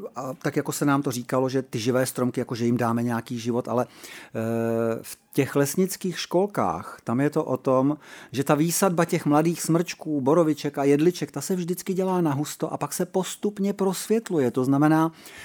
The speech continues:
ten materiál, ten stromek by vždycky z těch devadesáti procentech vlastně toho počtu původně vysazeného přišel na zmar. Prostě by se vyřezal, někde by se tam odhodil a postupně by vlastně zanikl, splynul by s tou přírodou.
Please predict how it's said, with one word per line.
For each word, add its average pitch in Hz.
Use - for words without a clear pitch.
ten 156
materiál, 165
ten 147
stromek 175
by 139
vždycky 139
z -
těch -
devadesáti 202
procentech 175
vlastně 160
toho 170
počtu 208
původně 165
vysazeného 160
přišel 175
na 175
zmar. 165
Prostě 165
by 202
se 160
vyřezal, 175
někde 165
by 185
se 180
tam 113
odhodil 165
a 135
postupně 156
by 160
vlastně 151
zanikl, 123
splynul 135
by 135
s -
tou 131
přírodou. 101